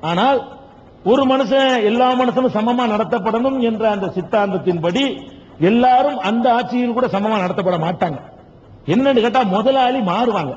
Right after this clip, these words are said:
பொலிட் பியூரோக்கள் முதலாளிகளா வருவாங்க. அந்த இடத்துல பொலிட் பியூரோக்களுக்கு இருக்கிற அந்த அந்தஸ்து சாதாரண ஆளுகளுக்கு இருக்காது. நீங்க அது,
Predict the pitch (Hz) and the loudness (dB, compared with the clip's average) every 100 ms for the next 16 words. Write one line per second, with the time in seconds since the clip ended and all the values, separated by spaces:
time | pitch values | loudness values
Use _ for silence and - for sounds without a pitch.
0 | - - - - - 240 302 330 - 302 | -14 -20 -20 -20 -4 2 2 2 0 2
1 | 277 277 311 269 262 254 226 220 202 196 | 2 0 -2 0 2 2 2 0 0 -2
2 | 185 170 175 170 - - - - - - | -2 -2 -2 -4 -6 -14 -20 -20 -20 -2
3 | 214 294 302 269 277 269 262 254 233 247 | 2 2 0 0 2 2 2 0 -2 -2
4 | 247 214 226 247 247 262 269 254 226 240 | 0 0 2 2 2 0 -2 -2 0 2
5 | 247 240 214 196 202 165 160 127 - - | 0 0 0 0 0 0 -2 -4 -12 -20
6 | - - - 156 196 190 240 185 | -20 -16 -6 0 2 2 2 0